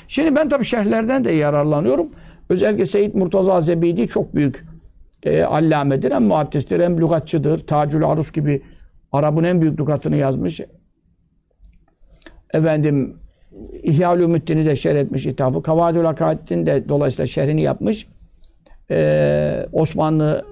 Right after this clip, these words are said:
e, uleması, meşayihı çok tazim, hürmet ederler ona.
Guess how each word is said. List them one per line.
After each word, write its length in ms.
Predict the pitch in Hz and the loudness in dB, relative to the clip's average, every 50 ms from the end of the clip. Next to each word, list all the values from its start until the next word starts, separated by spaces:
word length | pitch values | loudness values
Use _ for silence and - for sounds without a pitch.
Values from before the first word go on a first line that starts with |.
| 403 392 | -16 -14
e, 140 | 285 277 277 - - - - - - - - - - _ - - - - - | -12 -10 -10 -10 -10 -10 -10 -12 -14 -18 -20 -20 -20 _ -20 -20 -20 -12 -6
uleması, 560 | - 151 156 151 147 151 143 139 135 - 160 151 | -4 -2 0 0 0 0 0 -2 -2 -2 -2 0
meşayihı 520 | 147 143 139 - 160 156 135 135 156 143 | 0 0 -2 -2 -2 -2 0 0 -2 -2
çok 360 | - 160 135 - - - - | -2 -2 -4 -4 -6 -10 -6
tazim, 380 | - 143 147 143 131 143 151 156 | -2 -2 0 0 -2 -2 -2 -2
hürmet 320 | 143 139 147 147 135 139 | -2 0 0 -2 -2 -2
ederler 480 | 151 135 139 139 131 131 135 127 127 - - | -4 -2 -2 -2 -2 -2 -2 -4 -6 -6 -6
ona. 320 | - 139 139 143 147 156 | -4 -2 -2 -2 -4 -6